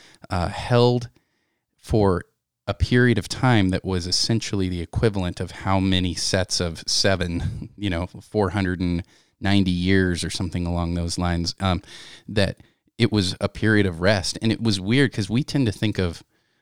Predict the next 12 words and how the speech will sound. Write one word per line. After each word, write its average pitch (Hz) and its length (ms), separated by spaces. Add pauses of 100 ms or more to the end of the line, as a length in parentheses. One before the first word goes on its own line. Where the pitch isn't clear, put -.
(120)
of 85 260
rest 92 520
as 87 260
like, 82 340
well, 95 380 (520)
yeah, 170 240
that's 151 200
an 98 80
optional 85 440
thing. 92 440 (100)
You 101 120
know, 92 220